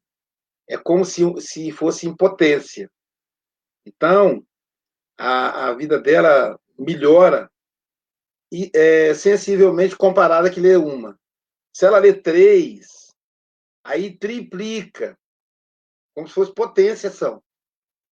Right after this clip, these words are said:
Se ela, aí eles fizeram pesquisa com pessoa que lê a Bíblia quatro vezes por dia. E perce-, e ti-, e tiveram as seguintes, os seguintes resultados. A pessoa que era alcoolista,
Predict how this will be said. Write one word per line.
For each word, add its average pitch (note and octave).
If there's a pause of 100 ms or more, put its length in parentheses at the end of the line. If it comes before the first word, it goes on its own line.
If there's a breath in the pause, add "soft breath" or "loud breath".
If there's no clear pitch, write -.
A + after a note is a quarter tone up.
(580)
Se -
ela, G#3+
aí F3+
eles A3
fizeram F3+
pesquisa F3+
com F#3
pessoa F#3+
que G3
lê F#3
a G3
Bíblia F3
quatro G#3
vezes F#3
por F#3
dia. A2 (1400)
E -
perce-, G#3+
e F3+
ti-, F#3+
e D#3
tiveram F#3+
as F#3
seguintes, G#3+
os -
seguintes F3+
resultados. F3+ (1120)
A -
pessoa A#3+
que G#3
era F#3+
alcoolista, F3+